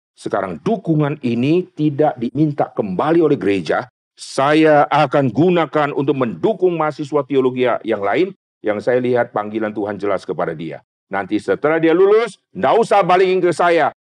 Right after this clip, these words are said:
Kamu juga perhatikan yang lain. Lalu saya mulai dengan uang yang kumiliki, aku juga mendukung yang lain. Sehingga bola ini terus bergulir. Dan pelayan Tuhan terus akan semakin hari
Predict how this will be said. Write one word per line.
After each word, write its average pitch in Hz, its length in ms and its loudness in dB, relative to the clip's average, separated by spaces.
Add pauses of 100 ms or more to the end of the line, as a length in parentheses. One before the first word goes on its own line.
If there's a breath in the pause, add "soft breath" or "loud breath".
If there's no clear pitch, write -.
(120)
Kamu 214 480 4
juga 180 240 4
perhatikan 165 560 0
yang 143 160 0
lain. 120 160 -2 (240)
Lalu 127 240 2
saya 196 400 4
mulai 151 480 2
dengan 127 400 -2
uang 220 400 0
yang 151 80 -6
kumiliki, 214 480 -2 (240)
aku 151 320 0
juga 131 240 -2
mendukung 127 480 -6
yang 107 160 -6
lain. 90 240 -10
Sehingga 110 400 -2
bola 123 640 2
ini 107 160 -8
terus 226 400 0
bergulir. 127 560 0 (240)
Dan 104 240 -4
pelayan 113 240 -2
Tuhan 101 480 -4
terus 117 240 2
akan 98 320 -4
semakin 101 640 -6
hari 101 240 -6